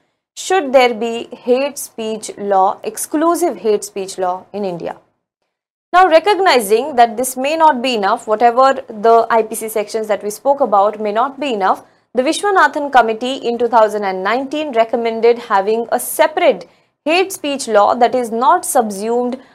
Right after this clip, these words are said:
under sections that deal with provocative or inflammatory speech. Thus, the Law Commission proposed that distinct crimes be added to the I P C to criminalize hate speech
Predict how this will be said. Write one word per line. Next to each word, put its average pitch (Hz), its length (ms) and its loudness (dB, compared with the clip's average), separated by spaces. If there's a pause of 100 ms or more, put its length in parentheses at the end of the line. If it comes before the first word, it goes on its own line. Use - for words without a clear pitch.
(140)
under 262 420 4
sections 240 560 -2
that 208 240 2
deal 226 220 -4
with 226 200 -2
provocative 269 680 -2 (100)
or 220 240 6
inflammatory 208 760 -6
speech. - 440 -14 (500)
Thus, 254 360 4 (300)
the 254 80 4
Law 320 240 6
Commission 262 640 0
proposed 226 640 0 (320)
that 240 200 2
distinct 381 600 -2
crimes 254 500 2
be 240 320 -6
added 262 480 2
to 233 80 -2
the 214 160 0
I 190 160 6
P 180 160 -10
C 254 260 -6
to 294 140 -10
criminalize 269 840 -2 (480)
hate 359 240 0
speech - 460 -10